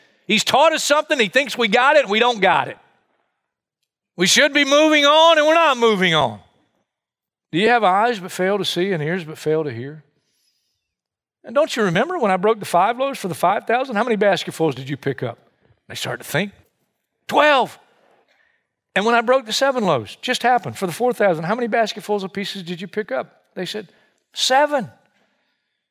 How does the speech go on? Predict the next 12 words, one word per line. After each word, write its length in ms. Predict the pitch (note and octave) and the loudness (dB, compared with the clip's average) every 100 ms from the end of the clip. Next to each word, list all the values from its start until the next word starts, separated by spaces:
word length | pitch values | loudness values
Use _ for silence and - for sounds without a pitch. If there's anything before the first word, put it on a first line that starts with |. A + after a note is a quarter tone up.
| _ _ _ _ _ _ _ | _ _ _ _ _ _ _
And 100 | G#3 | -10
he 60 | G#3+ | -6
said, 260 | - A#3 | -2 -2
"Do 80 | F3+ | -2
you 100 | E3+ | -6
still 300 | - - G#3 | -6 -6 -4
not 160 | G3+ F#3 | -4 -6
understand?" 460 | E3+ B2 - F#3 - _ _ _ _ _ _ _ _ _ _ _ _ _ _ _ _ _ _ _ - - - - | -6 -8 -10 -10 -12 _ _ _ _ _ _ _ _ _ _ _ _ _ _ _ _ _ _ _ -20 -20 -20 -10
It's 100 | F3 | -6
a 60 | |
fascinating 1080 | C#3+ - G#3 G#3 G#3 E3 D#3 D#3 C3+ A#2+ G#2+ - _ _ - | -4 0 2 2 0 -4 0 0 -2 -6 -10 -18 _ _ -16
study 500 | - D3 C3+ B2 | -10 -4 -4 -4